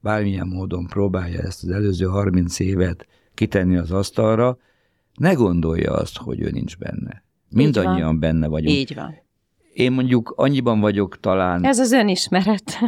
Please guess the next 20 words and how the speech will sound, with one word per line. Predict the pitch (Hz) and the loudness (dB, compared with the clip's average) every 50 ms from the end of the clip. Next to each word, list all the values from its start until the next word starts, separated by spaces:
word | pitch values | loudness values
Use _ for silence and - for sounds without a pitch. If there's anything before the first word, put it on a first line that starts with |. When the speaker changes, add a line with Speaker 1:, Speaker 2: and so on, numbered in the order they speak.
| 208 | 0
Speaker 1:
talán, | - 135 127 131 123 | 0 2 2 2 0
talán | 123 127 143 135 | 0 -2 -2 -2
annyiban | 160 175 156 131 117 | -2 -2 -2 -2 -2
vagyok | 113 113 104 | -2 -2 -2
felelősebb, | - - 127 113 107 101 95 92 95 - - 98 95 92 | 0 2 2 4 4 4 4 2 2 2 0 0 0 2
mert | 92 98 95 90 92 90 - | 2 2 2 2 2 0 -2
sok | - - 131 117 - | -2 -2 -2 0 2
olyan | 98 92 92 | 2 2 2
emberrel | 92 90 87 80 85 82 80 80 82 82 82 | 2 2 2 2 2 0 0 0 0 -2 -2
volt, | 85 82 82 82 82 78 76 73 73 - - - _ _ _ _ _ _ _ _ 277 240 | -2 -2 0 0 2 2 2 0 -2 -4 -10 -20 _ _ _ _ _ _ _ _ _ -10
ö, | - - - - - - - - - - - - _ _ _ _ _ _ _ _ _ | -8 -6 -4 -2 -2 -2 -2 -2 -4 -6 -10 -14 _ _ _ _ _ _ _ _ _
kapcsolatom, | - 104 95 - - - 92 82 80 82 82 - - 76 76 | -2 -2 -2 -2 -2 0 0 2 2 0 0 -2 -2 0 0
és | 78 76 | 0 -2
sok | - - - - | -2 -4 -4 -2
olyan | 90 82 82 82 | -2 0 0 0
emberrel | 82 82 80 78 80 80 76 76 | 2 2 0 0 0 -2 -2 -2
beszélgettem | 69 69 87 - - - 80 73 76 71 82 - - - - 85 | -2 -2 -4 -4 -4 -6 -6 -6 -4 -6 -8 -8 -8 -8 -6 -4
erről, | 95 110 123 127 131 131 | -2 -2 0 0 2 2
ahol, | 135 135 135 139 135 131 - _ _ _ _ _ _ _ _ _ _ _ | 2 2 2 2 2 0 -2 _ _ _ _ _ _ _ _ _ _ _
ahol | - - - 120 117 113 113 117 117 117 - | -8 -4 -2 0 0 2 2 2 2 0 0